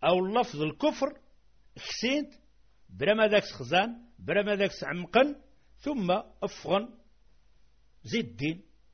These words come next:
أفغن نثنين سيخ فنسن خدين ذي الدين بل فغن خف كتاب السنة بل أنه الاثنين زارن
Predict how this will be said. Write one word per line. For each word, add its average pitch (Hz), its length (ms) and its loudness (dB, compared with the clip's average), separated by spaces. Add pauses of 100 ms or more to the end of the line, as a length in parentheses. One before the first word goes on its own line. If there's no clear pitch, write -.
(260)
أفغن 196 480 -4
نثنين 226 280 -6
سيخ 233 220 -4
فنسن 311 520 -4 (380)
خدين 208 560 -4
ذي 180 80 -6
الدين 123 400 -6 (240)
بل 190 300 0
فغن 214 280 -6
خف - 200 -12
كتاب 170 380 -2
السنة 117 580 -6 (1120)
بل 254 300 2
أنه 240 440 6
الاثنين 208 380 -4
زارن 190 500 4